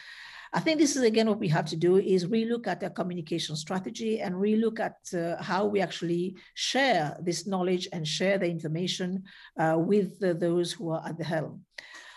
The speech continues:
But having said this, there is a lot of truth in what, uh, these ladies are, are, are, are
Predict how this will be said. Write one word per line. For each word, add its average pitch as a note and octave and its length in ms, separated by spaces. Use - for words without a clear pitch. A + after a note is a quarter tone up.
But G3 120
having C#4+ 300
said B3+ 360
this, - 400
there G3 200
is D4 160
a C4+ 40
lot C4+ 200
of A#3+ 160
truth - 480
in A3+ 240
what, G#3+ 360
uh, F#3 360
these G3 260
ladies G#3+ 460
are, E3 360
are, D#3 720
are, D3 460
are - 80